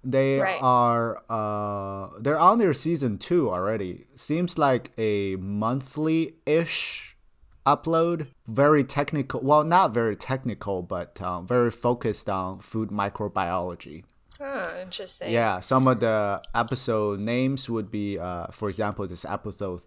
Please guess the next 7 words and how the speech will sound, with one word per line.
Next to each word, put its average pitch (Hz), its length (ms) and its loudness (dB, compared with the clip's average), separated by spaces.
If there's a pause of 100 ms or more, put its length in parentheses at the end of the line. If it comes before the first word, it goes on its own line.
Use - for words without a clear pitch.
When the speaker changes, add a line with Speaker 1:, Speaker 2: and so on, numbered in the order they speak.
(100)
Speaker 1:
three 123 340 -2
is 85 140 -10
called 87 320 -8
From 95 320 -8
Plastics 135 880 -4
to 104 420 -6
Pathogens. - 920 -6